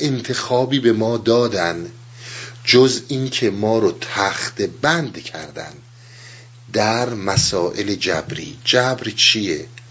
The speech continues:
اسارت در مسائل ژنتیکی و موروثیه.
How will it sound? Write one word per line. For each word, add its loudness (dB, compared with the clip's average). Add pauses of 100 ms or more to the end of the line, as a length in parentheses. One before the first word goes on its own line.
(540)
اسارت 2
در -2 (400)
مسائل -2
ژنتیکی -4
و 2
موروثیه. 4